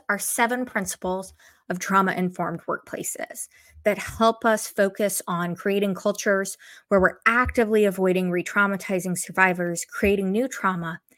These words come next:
and really building organizations where everyone can be successful. As we talk through these principles in more detail in coming episodes,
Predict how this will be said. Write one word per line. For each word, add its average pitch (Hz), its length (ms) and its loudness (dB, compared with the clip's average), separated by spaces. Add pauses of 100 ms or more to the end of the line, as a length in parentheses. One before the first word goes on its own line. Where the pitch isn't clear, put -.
(180)
and 240 240 2
really 330 340 4
building 196 360 2
organizations 170 920 -6
where - 160 -6
everyone 160 380 -4
can 175 180 -8
be 165 160 -4
successful. - 800 -8 (460)
As 226 140 4
we 262 120 2
talk - 520 2
through 240 560 4
these 214 260 2
principles 220 760 0
in 190 140 0
more 185 240 2
detail 196 600 -2 (300)
in 196 140 -2
coming 190 400 -2
episodes, 196 680 0